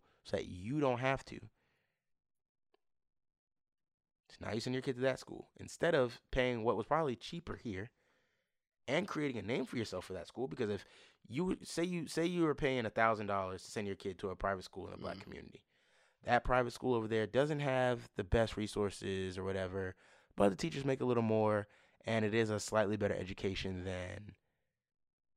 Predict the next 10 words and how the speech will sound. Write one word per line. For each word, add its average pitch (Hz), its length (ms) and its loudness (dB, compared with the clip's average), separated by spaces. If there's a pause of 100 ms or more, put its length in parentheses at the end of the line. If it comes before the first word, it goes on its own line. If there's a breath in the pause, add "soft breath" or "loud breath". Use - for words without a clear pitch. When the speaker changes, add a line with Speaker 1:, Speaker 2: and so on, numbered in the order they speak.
(240)
Speaker 1:
going 95 200 -4
to - 100 -10
the 90 80 -6
public - 280 -8
school 50 200 -12
in 50 80 -12
your 53 100 -10
area. - 260 -12 (840)
Okay. 123 240 -6 (1400 loud breath)
But 170 260 6